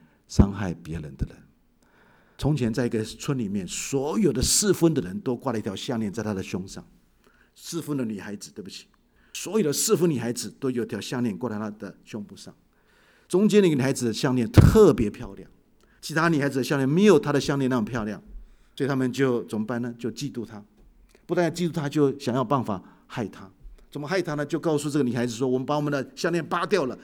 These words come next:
丢在河里面。你应当把你项链扒掉，丢在河里面。”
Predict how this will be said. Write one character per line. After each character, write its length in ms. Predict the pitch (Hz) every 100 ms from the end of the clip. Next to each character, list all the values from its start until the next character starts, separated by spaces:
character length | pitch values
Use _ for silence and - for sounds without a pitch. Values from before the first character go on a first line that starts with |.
| -
丢 140 | 180 180
在 160 | 175
河 200 | - 185
里 120 | 190 160
面。 300 | 175 101 - - _ -
你 100 | 175
应 80 |
当 180 | 208 214
把 80 | 202
你 120 | 175
项 160 | 175 202
链 100 | 180
扒 180 | 202 196
掉， 220 | 208 151
丢 180 | 143 175
在 260 | 175 143 - -
河 140 | 147 123
里 120 | 101
面。” 240 | 113 85